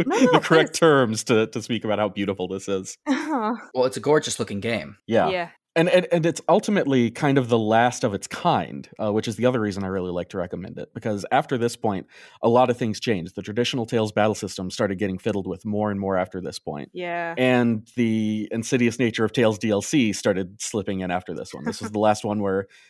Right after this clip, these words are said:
Speaker 2: a game shipped, you had the entire game there, all the costumes, all the accessories, all that were just on the disc. You could earn them through, uh, through events. So it's kinda, if you want to experience the Tales, you know, the ultimate version of the Tales series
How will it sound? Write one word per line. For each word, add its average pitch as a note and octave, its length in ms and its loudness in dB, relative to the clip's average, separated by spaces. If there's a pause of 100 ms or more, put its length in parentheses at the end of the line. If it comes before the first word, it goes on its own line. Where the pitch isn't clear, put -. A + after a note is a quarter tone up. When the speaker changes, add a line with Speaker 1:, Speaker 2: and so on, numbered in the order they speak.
(140)
Speaker 2:
a A2 80 0
game A#2+ 300 2
shipped, A#2+ 360 2
you G#2 100 -4
had A#2 220 2
the G#2+ 100 -2
entire G#2 300 0
game G2+ 260 -2
there, G#2 280 2
all G#2 80 2
the G2+ 100 -2
costumes, A#2 540 0
all G2 80 0
the F#2 100 -6
accessories, G#2+ 580 -4
all G2+ 120 0
that G2+ 200 -2
were F#2 100 -8
just F#2+ 200 -10
on G#2 180 -2
the G2 60 -8
disc. - 380 0
You F#2 80 -10
could F#2 180 -8
earn A2+ 220 -2
them A2 140 -4
through, G2 360 -6 (540)
uh, F2+ 140 -4
through G2 260 -2
events. B2 560 -2
So A2+ 220 2
it's A2 160 2
kinda, A#2+ 480 2 (420)
if C3+ 160 -4
you B2+ 80 4
want C#3 200 4
to D#3+ 80 6
experience B2+ 600 0
the A2+ 80 -4
Tales, A2 520 -2
you A#2 80 -6
know, F2+ 140 -4
the G#2 160 -6
ultimate A#2+ 320 0
version G#2+ 320 -2
of F2+ 100 -6
the G2+ 60 -8
Tales G2+ 260 -4
series F#2+ 360 -6